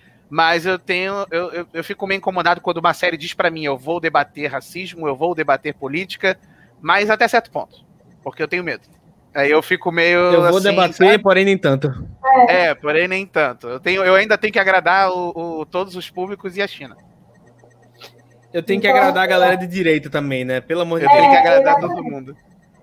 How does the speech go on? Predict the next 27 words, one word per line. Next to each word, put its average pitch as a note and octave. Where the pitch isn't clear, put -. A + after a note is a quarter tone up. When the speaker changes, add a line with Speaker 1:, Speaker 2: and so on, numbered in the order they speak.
Speaker 3:
E C4+
eu C#4+
acho D4
que E4
vai D#4
ter, D#4+
acontecer D4+
muito F4
isso. C#4+
Eu C#4
acho C4+
que D4+
o D4
Isaiah, C#4
talvez, C#4
ele, C#4
infelizmente, C#4
ele C#4+
seja C#4
um C#4
personagem C#4
que -
vai C#4
aparecer C4+
só D#4+
no G4+
final, D4+